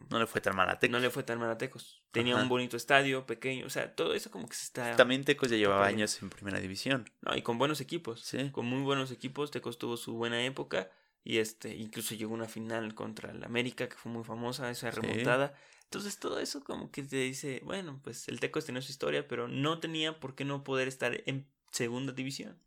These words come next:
Speaker 1: Sí, o sea, pudo haber descendido y ascendido de nuevo sin ningún problema.
Speaker 2: Sí, y después, pues, compran su franquicia y como siempre hacen un relajo. Y de hecho,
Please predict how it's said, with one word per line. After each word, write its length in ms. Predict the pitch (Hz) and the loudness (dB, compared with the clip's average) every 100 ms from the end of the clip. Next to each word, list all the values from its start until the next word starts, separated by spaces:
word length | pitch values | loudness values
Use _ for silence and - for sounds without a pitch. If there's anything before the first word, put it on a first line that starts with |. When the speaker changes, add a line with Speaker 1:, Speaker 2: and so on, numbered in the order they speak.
| _ 147 | _ -14
Speaker 1:
Sí, 320 | - 151 190 156 | -4 -2 2 2
o 60 | |
sea, 340 | 113 107 104 - - _ _ - - - | 4 4 4 0 -16 _ _ -20 -18 8
pudo 160 | 139 135 | 12 12
haber 260 | 131 131 | 12 12
descendido 460 | 127 131 110 113 113 | 8 4 2 4 6
y 80 | 113 | 6
ascendido 580 | 104 - 101 101 104 - | 4 -2 6 6 6 0
de 160 | - 98 | -4 0
nuevo 360 | 104 104 101 | 4 4 2
sin 160 | - - | -2 -6
ningún 260 | 98 113 110 | -8 -6 -2
problema. 440 | 107 98 101 101 - _ _ - | 0 2 0 -4 -12 _ _ -10
Speaker 2:
Sí, 200 | - 147 | -6 -4
y 100 | 135 | 0
después, 380 | 120 117 135 135 | 0 0 -2 -2
pues, 200 | - 113 | -6 -8
compran 300 | - 123 127 | -4 0 0
su 100 | 135 | -2
franquicia 640 | 131 135 - 139 139 151 143 | -4 -6 -4 -4 -4 -4 -4
y 120 | 113 | -4
como 180 | 113 110 | -6 -6
siempre 360 | - 123 123 | -4 -4 -4
hacen 180 | 120 117 | -6 -6
un 120 | 113 | -6
relajo. 380 | 110 113 - - _ _ _ _ _ | -6 -6 -6 -8 _ _ _ _ _
Y 160 | - 147 | 0 2
de 120 | 156 | 2
hecho, 320 | 156 196 | 2 0